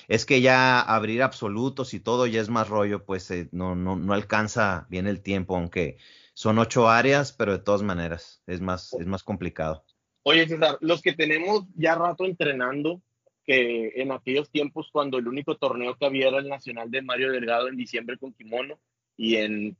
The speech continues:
Speaker 2: a mediados de año no gi, te-, tenemos ese, mm, mal sabor de boca de que ya no hay un torneo, uno solo, en donde digas, "Oye, pues este cabrón ganó el Nacional, güey, este vato es el campeón nacional".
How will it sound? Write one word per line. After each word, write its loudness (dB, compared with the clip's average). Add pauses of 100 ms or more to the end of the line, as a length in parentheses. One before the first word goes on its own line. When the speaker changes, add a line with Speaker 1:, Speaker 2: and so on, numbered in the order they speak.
(140)
Speaker 2:
a 2
mediados 0
de 4
año 2
no -2
gi, -2 (520)
te-, 4
tenemos 0
ese, -2 (160)
mm, -8
mal 2
sabor 2
de 6
boca 2
de 2
que 0
ya -2
no -2
hay -2
un -8
torneo, -4 (340)
uno 4
solo, -4 (240)
en -8
donde 0
digas, 0
"Oye, -2 (180)
pues -6
este 0
cabrón -4
ganó -2
el -2
Nacional, -6
güey, -8
este -2
vato 2
es -8
el -6
campeón -2
nacional". -6